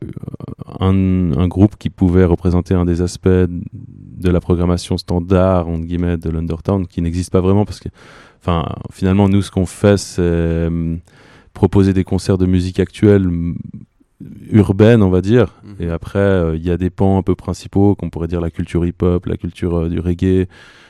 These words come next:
Speaker 1: euh, la culture du rock, euh,
Speaker 2: Le soul, euh, la, la soul, le R and B,
Speaker 1: La
Speaker 2: euh.
Speaker 1: soul, le R and B aussi, ouais, voilà. Et, et, et c'est beaucoup plus large, en fait. Il n'y a pas vraiment de, de limite à ça, entre guillemets, mais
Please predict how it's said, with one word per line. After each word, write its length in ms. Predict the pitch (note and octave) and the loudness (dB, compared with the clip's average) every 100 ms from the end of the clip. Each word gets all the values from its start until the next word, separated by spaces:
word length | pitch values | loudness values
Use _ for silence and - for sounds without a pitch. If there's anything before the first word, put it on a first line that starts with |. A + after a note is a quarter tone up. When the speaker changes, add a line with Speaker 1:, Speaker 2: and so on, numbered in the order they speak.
| _ - | _ -12
Speaker 1:
euh, 180 | E2 E2 | -8 -6
la 140 | E2 | -8
culture 340 | - E2+ - | -8 -8 -4
du 100 | E2+ | -2
rock, 440 | E2+ F#2 F#2+ F#2+ - | 2 4 4 2 -4
euh, 320 | D#2+ C#2 B1+ - - - - F#2+ | -4 -4 -6 -8 -12 -14 -14 -14
Speaker 2:
Le 80 | F#2+ | -16
soul, 520 | - G2+ G2+ G#2 G#2 | -14 -10 -6 -6 -4
euh, 200 | F#2+ F#2 | -6 -6
la, 120 | F2+ | -6
la 160 | F2 G2+ | -6 -8
soul, 300 | - G#2 G2+ | -6 -6 -4
le 140 | G2 | -4
R 60 | F#2+ | -4
and 120 | G2 | -4
B, 360 | G2+ G2 G2+ G#2 | -6 -4 -2 2
Speaker 1:
La 120 | G2 | 2
Speaker 2:
euh. 40 | |
Speaker 1:
soul, 280 | F2+ G2+ F#2+ | 4 4 6
le 100 | F#2+ | 6
R 60 | F2 | 4
and 80 | F2 | 2
B 180 | F2+ G#2 | 4 2
aussi, 220 | F2 G#2+ | 2 0
ouais, 100 | F#2 | 2
voilà. 300 | F2 F#2 G#2 - | 0 -2 -6 -8
Et, 60 | F#2 E2+ E2+ | -2 0 0
et, 720 | E2 F2 E2+ E2 F2 F2 E2 | -2 -2 -2 -2 -2 -2 -2
et 40 | |
c'est 260 | E2 - F2 | -4 -6 -6
beaucoup 200 | - E2+ | -4 -6
plus 140 | - | 2
large, 240 | A#2 B2 F#2+ | 4 4 2
en 40 | |
fait. 200 | E2+ F2+ | -2 -4
Il 60 | F2 | -2
n'y 80 | E2+ | -4
a 40 | |
pas 120 | D#2+ | -2
vraiment 200 | E2 E2+ | -2 -2
de, 300 | E2 E2 D#2 | -2 -2 -2
de 100 | D#2+ | -2
limite 320 | E2 E2+ F2 - | -2 0 0 0
à 80 | |
ça, 160 | F2+ G#2 | -2 -2
entre 160 | F2 E2+ | -2 -4
guillemets, 280 | F2 F#2+ | -2 -2
mais 140 | F2 | -2